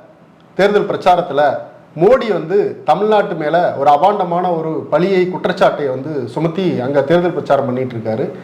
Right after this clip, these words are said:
அது என்னன்னு பாத்தீங்கன்னா, பீகார் உழைக்கும் மக்கள் தமிழ்நாட்டில் தாக்கப்படுகிறார்கள், துன்புறுத்தப்படுகிறார்கள், கொடுமைப்படுத்தப்படுகிறார்கள் அப்படிங்கிற ஒரு குற்றச்சாட்டை,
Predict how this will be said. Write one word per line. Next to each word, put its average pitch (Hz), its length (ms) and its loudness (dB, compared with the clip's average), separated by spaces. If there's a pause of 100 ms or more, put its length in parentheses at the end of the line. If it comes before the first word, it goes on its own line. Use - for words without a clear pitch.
(240)
அது 160 220 4
என்னன்னு 220 280 0
பாத்தீங்கன்னா, 147 500 0 (720)
பீகார் 254 440 4 (580)
உழைக்கும் 226 420 0
மக்கள் 208 540 -2
தமிழ்நாட்டில் 196 800 2
தாக்கப்படுகிறார்கள், 143 960 -2 (680)
துன்புறுத்தப்படுகிறார்கள், 147 1080 2 (720)
கொடுமைப்படுத்தப்படுகிறார்கள் 147 1200 0 (320)
அப்படிங்கிற 165 360 4
ஒரு 143 140 0
குற்றச்சாட்டை, 160 580 0